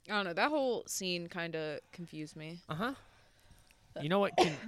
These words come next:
Speaker 1: <coughs>
Speaker 2: uh, every time it pans
Speaker 1: Ugh.
Speaker 2: to his eyes with the needles, bro.
Speaker 1: Yeah, it's,
Speaker 2: Oh,
Speaker 1: it's
Speaker 2: this angle
Speaker 1: gross.
Speaker 2: is f-, this angle is fucking, wah,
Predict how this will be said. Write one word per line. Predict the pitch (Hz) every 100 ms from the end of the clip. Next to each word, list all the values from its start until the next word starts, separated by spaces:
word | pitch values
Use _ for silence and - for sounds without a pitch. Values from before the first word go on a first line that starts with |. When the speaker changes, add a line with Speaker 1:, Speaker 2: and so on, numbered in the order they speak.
| 220
Speaker 1:
<coughs> |
Speaker 2:
uh, | 180 185 180 170 156 160 - - - - _ - - -
every | 170 196
time | 165 180
it | 160 -
pans | - 151 294
Speaker 1:
Ugh. | 247 185 151
Speaker 2:
to | 165
his | 151
eyes | 135 135 139 120
with | 101
the | 104
needles, | 113 110 95
bro. | - 226
Speaker 1:
Yeah, | 202 180
it's, | 170 - - - _ -
Speaker 2:
Oh, | 240 220
Speaker 1:
it's | 220
Speaker 2:
this | 254 -
angle | 143 139 143
Speaker 1:
gross. | 127
Speaker 2:
is | - - - - - - -
f-, | 165 156 196
this | 185 220
angle | 170 170 151
is | 135 - - -
fucking, | 190 147 127 - _ - - - - - - -
wah, | 185 185 180 131 131